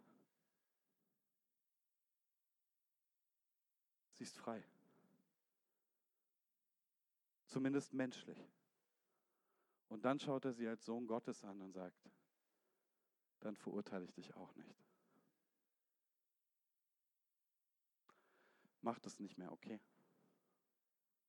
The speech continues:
Du, du realisierst, wie schwer das war. Mach das bitte nicht mehr.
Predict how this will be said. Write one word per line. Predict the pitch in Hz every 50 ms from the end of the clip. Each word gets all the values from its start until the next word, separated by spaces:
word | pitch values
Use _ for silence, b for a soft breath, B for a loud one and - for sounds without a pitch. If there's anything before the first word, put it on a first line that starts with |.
| _ _ _ _ _ _ _ _ _ _ _ _ _ _ _ _ _ _ _ _ _ _ _ _ _ _ _ _ _ _ _ _ _ _ _ _ _ _ _ _ _ _ _ _ _ _ _ _ _ _ _
Du, | - 120 120 - - _
du | - 117
realisierst, | 101 104 113 110 110 104 110 101 104 110 107 95 - -
wie | 92
schwer | - - - 95 92
das | 92 87 -
war. | - 85
Mach | 85 95 110 -
das | - - 95 -
bitte | - 98 - 90 85
nicht | 80 78 - -
mehr. | - -